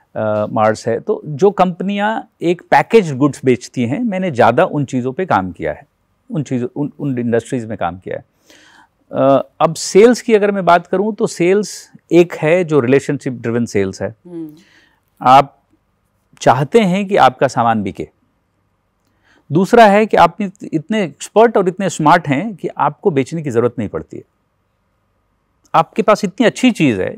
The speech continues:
Speaker 1: कि लोग खरीदना चाहते हैं,
Speaker 2: हम्म।
Speaker 1: राइट? ये जो दूसरी बात है, ये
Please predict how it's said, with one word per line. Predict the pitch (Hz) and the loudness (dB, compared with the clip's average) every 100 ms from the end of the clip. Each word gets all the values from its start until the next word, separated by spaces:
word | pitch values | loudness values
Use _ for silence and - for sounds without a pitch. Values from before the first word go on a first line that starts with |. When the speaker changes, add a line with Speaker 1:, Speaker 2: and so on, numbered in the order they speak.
| - | -2
Speaker 1:
कि | 208 | 0
लोग | 214 | 0
खरीदना | 202 196 165 | 0 0 0
चाहते | - 82 - | 0 -6 -10
हैं, | 170 | -14
Speaker 2:
हम्म। | 131 - _ _ _ _ 139 | -14 -20 _ _ _ _ -8
Speaker 1:
राइट? | 196 _ _ _ _ _ _ _ _ _ _ | -8 _ _ _ _ _ _ _ _ _ _
ये | 214 | 0
जो | 220 208 | 4 4
दूसरी | 139 214 - 262 | 4 -2 2 2
बात | 180 107 92 | 6 6 4
है, | 82 - - - | -2 -4 -4 -6
ये | 165 220 240 - | 0 2 2 0